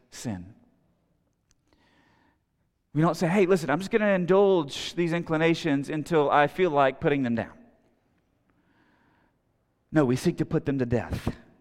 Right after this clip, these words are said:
We seek to put them to death. How do we put them to death? Listen, I wanna say it to you this way. Uh, I, I, I've, I, I think the, the older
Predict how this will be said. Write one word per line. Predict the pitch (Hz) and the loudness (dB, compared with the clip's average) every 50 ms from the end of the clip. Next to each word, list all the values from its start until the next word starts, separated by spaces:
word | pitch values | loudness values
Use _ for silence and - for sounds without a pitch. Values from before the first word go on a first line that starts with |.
| _ _ _ _ _ _ _ _ _ _ _ _ _ _ _ _ _ _ _ _ _ _ _ _ _ _ _ _ _ _ _ | _ _ _ _ _ _ _ _ _ _ _ _ _ _ _ _ _ _ _ _ _ _ _ _ _ _ _ _ _ _ _
We | - 143 | -10 -8
seek | - 175 160 - | -8 -8 -8 -8
to | |
put | 165 - 165 - | -8 -6 -8 -6
them | - 151 | -6 -6
to | 151 143 | -6 -2
death. | 131 123 101 92 87 - - - - - - - - _ | -2 -2 -4 -4 -8 -14 -18 -20 -20 -20 -20 -20 -20 _
How | _ - - - 160 170 | _ -12 -8 -4 -2 0
do | 180 | 2
we | 175 156 143 | 2 2 2
put | - - 170 - - | 0 -2 -4 -4 -4
them | 156 147 | -4 -4
to | 135 | -2
death? | 127 123 117 98 87 - - | -2 -2 -4 -4 -6 -6 -6
Listen, | 135 131 - - 127 107 95 - _ _ _ _ _ _ _ _ _ _ _ _ _ _ _ _ _ _ _ _ - - | -6 -6 -6 -6 -8 -10 -10 -12 _ _ _ _ _ _ _ _ _ _ _ _ _ _ _ _ _ _ _ _ -8 -4
I | 139 | -2
wanna | 139 139 | -2 0
say | - - 143 | 0 0 0
it | 139 135 | 0 0
to | - 143 | 0 -2
you | 131 | 0
this | 123 120 113 - | 0 0 -2 -2
way. | 131 113 107 - - - - - - - - - - | -2 -4 -4 -4 -6 -14 -20 -20 -20 -20 -20 -8 -2
Uh, | - 147 - - 117 - - | 0 0 2 2 0 2 2
I, | 139 | 2
I, | 143 - - 120 | 2 2 2 0
I've, | 135 135 135 131 - - - _ - | -2 -2 -4 -10 -14 -20 -14 _ -2
I, | 135 139 - | -2 0 0
I | 123 135 | -2 -2
think | - 185 196 170 147 | -2 -2 -4 0 0
the, | 151 135 135 127 - 135 | 2 2 2 0 -2 -4
the | 139 139 131 127 127 - - - _ _ _ - | -2 0 0 0 0 -4 -10 -20 _ _ _ 0
older | 131 156 156 160 160 156 160 156 139 135 127 120 117 131 | 0 2 2 2 0 0 0 2 2 2 2 0 -2 -8